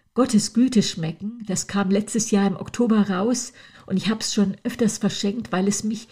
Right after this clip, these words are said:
echt so inspiriert hat. Es ist eine Hommage an die Gabe des Essens und an die verborgene Kraft der Gastfreundschaft. Und ich weiß noch, wie ich direkt im ersten Kapitel schon,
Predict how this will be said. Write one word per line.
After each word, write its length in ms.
echt 360
so 220
inspiriert 840
hat. 180
Es 140
ist 220
eine 260
Hommage 600
an 140
die 160
Gabe 380
des 200
Essens 520
und 200
an 80
die 80
verborgene 640
Kraft 460
der 80
Gastfreundschaft. 1000
Und 180
ich 100
weiß 240
noch, 200
wie 120
ich 180
direkt 400
im 120
ersten 460
Kapitel 500
schon, 320